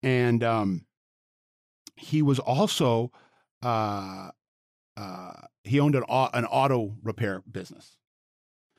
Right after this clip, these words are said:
that also doubled as a memorabilia, um,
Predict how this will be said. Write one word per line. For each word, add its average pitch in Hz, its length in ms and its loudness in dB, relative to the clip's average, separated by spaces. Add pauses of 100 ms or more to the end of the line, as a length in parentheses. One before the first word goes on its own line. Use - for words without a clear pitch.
(400)
that 113 260 -2
also 127 420 -2
doubled 123 600 0 (280)
as 110 260 -2
a 104 120 0
memorabilia, 107 960 0 (1300)
um, 90 540 -10